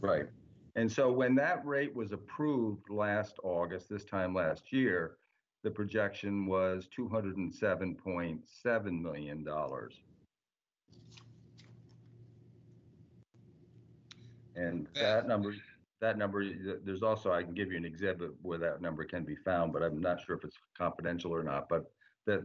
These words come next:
Speaker 1: this is off, you know, what, our website. Um, so I'm just wondering,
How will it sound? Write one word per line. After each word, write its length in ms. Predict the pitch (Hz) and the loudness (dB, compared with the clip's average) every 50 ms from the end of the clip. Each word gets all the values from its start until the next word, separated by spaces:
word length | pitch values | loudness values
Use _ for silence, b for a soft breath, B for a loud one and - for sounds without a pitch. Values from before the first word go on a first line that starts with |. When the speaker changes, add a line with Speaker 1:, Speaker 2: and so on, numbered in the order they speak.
| - - - | -4 -6 -4
Speaker 1:
this 180 | 104 95 - | -4 -4 -2
is 120 | 90 87 90 | -2 0 2
off, 220 | 87 85 85 85 - - _ - | 4 4 2 2 -2 -8 _ -10
you 100 | 87 92 | -6 -4
know, 80 | 87 80 | -2 -2
what, 280 | 80 80 85 85 - - - - - - - | 0 0 0 0 0 -2 -8 -20 -14 -6 -2
our 180 | 90 87 85 | 0 2 2
website. 540 | 80 76 87 82 78 - - 82 65 69 69 - _ _ _ _ _ _ _ - | 2 0 0 -2 -2 -2 -6 -6 -6 -6 -8 -12 _ _ _ _ _ _ _ 0
Um, 320 | 104 104 104 101 101 101 - - _ _ _ | 2 4 4 2 0 -4 -8 -12 _ _ _
so 120 | - - 139 | 0 2 2
I'm 160 | 135 139 147 | 4 2 2
just 160 | 202 214 180 | 0 -4 -4
wondering, 640 | 147 147 147 143 139 127 113 107 101 101 98 98 | -2 0 0 0 0 -2 -2 -2 -4 -4 -6 -10